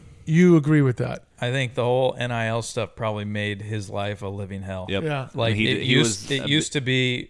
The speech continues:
Speaker 2: recruiting, and you were recruiting just based on your program
Speaker 1: And
Speaker 2: and,
Speaker 1: that was
Speaker 2: and
Speaker 1: it.
Speaker 2: you
Speaker 1: You
Speaker 2: as
Speaker 1: were
Speaker 2: a
Speaker 1: done.
Speaker 2: coach.
Speaker 1: And you were
Speaker 2: And,
Speaker 1: done.
Speaker 2: like,
Speaker 3: Yep.
Speaker 1: You were done.
Speaker 2: and now it's like,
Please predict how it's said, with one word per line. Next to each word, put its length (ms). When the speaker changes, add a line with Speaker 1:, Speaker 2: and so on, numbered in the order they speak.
Speaker 2:
recruiting, 880
and 280
you 100
were 160
recruiting 640
just 260
based 340
on 360
your 200
program 600
Speaker 1:
And 80
Speaker 2:
and, 120
Speaker 1:
that 140
was 140
Speaker 2:
and 100
Speaker 1:
it. 100
Speaker 2:
you 120
Speaker 1:
You 60
Speaker 2:
as 80
Speaker 1:
were 40
Speaker 2:
a 20
Speaker 1:
done. 300
Speaker 2:
coach. 120
Speaker 1:
And 120
you 80
were 80
Speaker 2:
And, 80
Speaker 1:
done. 200
Speaker 2:
like, 80
Speaker 3:
Yep. 240
Speaker 1:
You 100
were 100
done. 320
Speaker 2:
and 240
now 220
it's 160
like, 200